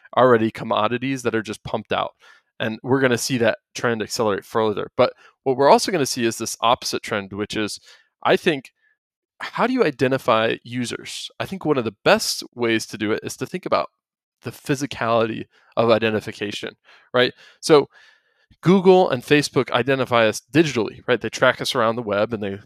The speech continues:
they watch what we do and they sell that to advertisers, right? That's one model here. And that's not quite a precise identity verification. On the other side, think about how you verify your identity with other companies right now.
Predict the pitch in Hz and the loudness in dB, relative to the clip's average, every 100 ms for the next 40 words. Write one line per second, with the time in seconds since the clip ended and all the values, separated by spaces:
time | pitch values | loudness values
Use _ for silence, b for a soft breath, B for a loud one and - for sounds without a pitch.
0 | _ - 101 104 - _ _ _ _ 117 | _ -4 -4 -4 -10 _ _ _ _ 4
1 | 120 - 135 - 117 117 113 107 - 107 | 4 2 -4 -2 -4 -2 -2 -4 -4 -2
2 | 104 - - 104 110 - 104 - - - | -2 -2 -4 -4 -4 -4 -6 -8 -18 -6
3 | 113 104 151 170 147 127 147 147 113 117 | -4 2 2 0 -4 0 0 0 0 2
4 | 110 - - - _ _ _ _ _ _ | 2 -2 -10 -12 _ _ _ _ _ _
5 | _ _ 131 131 - 190 - 170 147 - | _ _ -4 -4 2 2 4 2 2 -2
6 | - - 127 - 135 131 120 113 110 110 | -10 -6 -6 2 2 2 -2 -2 -6 -12
7 | - 104 98 - 147 156 - - b b | -8 -6 -6 -6 -4 -4 -6 -14 b b
8 | b b b - 127 131 220 - - 85 | b b b -6 0 0 0 -4 -2 0
9 | 87 - _ _ _ _ 190 196 285 196 | -2 -6 _ _ _ _ -4 -2 0 0
10 | - 156 165 143 123 120 127 135 117 107 | 0 0 0 -2 2 2 4 2 0 0
11 | 101 98 107 107 104 98 98 101 - - | -2 -4 -6 -6 -8 -6 -6 -6 -12 -14
12 | 110 101 98 95 92 - - | -12 -10 -8 -10 -10 -12 -14